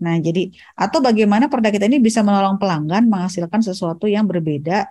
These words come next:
dan atau menghasilkan sebuah alternatif kehidupan yang lain, misalkan ya dengan, eh, makan kolagennya Mbak Chani gitu ya, dia jadi nggak perlu, nggak perlu, eh, apa namanya, ini setara dengan gitu ya, treatment D H, D, apa, D N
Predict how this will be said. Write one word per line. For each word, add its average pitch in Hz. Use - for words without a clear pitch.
dan 185
atau 233
menghasilkan 196
sebuah 190
alternatif 180
kehidupan 190
yang 180
lain, 170
misalkan 165
ya 170
dengan, 165
eh, 160
makan 165
kolagennya 165
Mbak 165
Chani 190
gitu 175
ya, 180
dia 190
jadi 202
nggak 160
perlu, 165
nggak 175
perlu, 170
eh, 165
apa 180
namanya, 175
ini 226
setara 220
dengan 220
gitu 190
ya, 202
treatment 247
D -
H, 220
D, 202
apa, 226
D 208
N 208